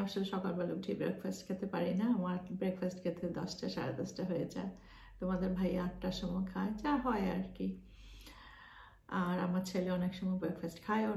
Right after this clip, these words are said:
না, না খেয়েই চলে যায়। এইভাবেই চলে আর কি সকালবেলাটা। আর আজকের ওয়েদারটা একদমই ভালো না, একদম ঘোলাটে হয়ে আছে আর কি। আর দেখো আমার নিউ গ্যাজেট একটা, এটা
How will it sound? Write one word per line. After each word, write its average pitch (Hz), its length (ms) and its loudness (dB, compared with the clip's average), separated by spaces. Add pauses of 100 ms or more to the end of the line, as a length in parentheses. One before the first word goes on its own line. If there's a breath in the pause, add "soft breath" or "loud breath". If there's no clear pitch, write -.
না, 190 60 4 (160)
না 190 80 2 (100)
খেয়েই 190 300 2
চলে 185 280 2
যায়। 190 180 2 (760 soft breath)
এইভাবেই 214 1040 4
চলে 190 380 4
আর 175 120 -2
কি 202 80 0 (120)
সকালবেলাটা। 185 680 2 (1500)
আর 233 100 8
আজকের 214 320 6
ওয়েদারটা 190 440 4
একদমই 202 380 2 (120)
ভালো 214 200 2 (100)
না, 214 60 2 (600 loud breath)
একদম 202 340 4
ঘোলাটে 190 400 6
হয়ে 190 280 6
আছে 175 280 0 (120)
আর - 160 -2
কি। 175 100 2 (760 loud breath)
আর 175 200 0
দেখো 196 260 0
আমার 208 140 2 (100)
নিউ 202 140 4 (100)
গ্যাজেট 208 420 0 (200)
একটা, - 260 -4 (800 loud breath)
এটা 202 320 4